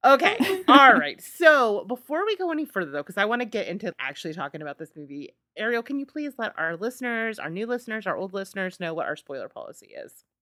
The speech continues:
Speaker 2: Yeah. So eventually we're gonna spoil this whole movie. But first, Rachel is gonna tell you about the director and the production of the movie. And then we're gonna give you some non-spoiler general thoughts and a review.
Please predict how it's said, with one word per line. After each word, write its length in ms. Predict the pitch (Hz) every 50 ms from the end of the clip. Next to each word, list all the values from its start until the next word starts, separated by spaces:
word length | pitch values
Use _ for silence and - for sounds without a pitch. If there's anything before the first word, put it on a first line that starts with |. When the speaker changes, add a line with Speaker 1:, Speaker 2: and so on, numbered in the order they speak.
| _ _
Speaker 2:
Yeah. 480 | - 285 311 311 233 185 170 165 165 -
So 280 | 185 - 240 233 233 -
eventually 720 | - 240 247 294 370 403 370 - 247 190 180 170 165 165 170
we're 140 | 175 196 196
gonna 120 | 214 202
spoil 360 | 208 - - 202 190 185 180 175
this 160 | 175 180 -
whole 200 | - - 180 175
movie. 360 | 170 165 165 160 156 143 -
But 300 | 170 - 185 175 - _ _
first, 400 | - 214 240 285 285 269 - -
Rachel 340 | - 196 196 208 208 226 208
is 100 | 208 208
gonna 140 | - 196 196
tell 140 | - 220 196
you 120 | 196 190
about 220 | 185 175 175 175 -
the 80 | 160
director 600 | 160 165 175 185 202 196 _ - 208 208 202 196 196
and 180 | - - 180 170
the 40 | 165
production 380 | - 180 170 180 - - 185 180
of 100 | 170 165
the 80 | 170
movie. 560 | 170 165 165 165 165 190 214 240 262 269 - _
And 220 | - 185 185 185 180
then 220 | 185 185 190 190
we're 120 | 185 185 175
gonna 160 | 185 190 190
give 140 | 190 196 185
you 100 | 190 196
some 280 | 190 - 180 175 175 170
non-spoiler 840 | 165 160 160 165 170 180 180 - - - 165 165 165 170 170 170
general 560 | 165 160 - 147 151 160 160 165 170 170 185
thoughts 480 | 202 - 165 160 160 170 202 202 - -
and 400 | 165 165 165 160 160 160 156 -
a 40 | 165
review. 540 | 165 165 156 160 160 160 165 190 269 285